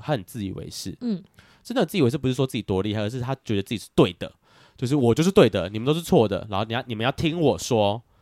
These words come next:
Speaker 1: 然后我爸就是一直就说，“你听我说，你听我说。”或者说，“不可能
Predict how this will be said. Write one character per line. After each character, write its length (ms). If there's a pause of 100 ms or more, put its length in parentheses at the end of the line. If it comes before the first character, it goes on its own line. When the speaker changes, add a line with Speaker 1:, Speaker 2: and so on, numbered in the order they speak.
(260)
Speaker 1:
然 120
后 100
我 120
爸 180
就 80
是 80
一 60
直 100
就 80
说 240
，“你 140
听 160
我 80
说， 120
你 40
听 120
我 60
说。” 260 (280)
或 100
者 60
说 100
，“不 100
可 140
能 180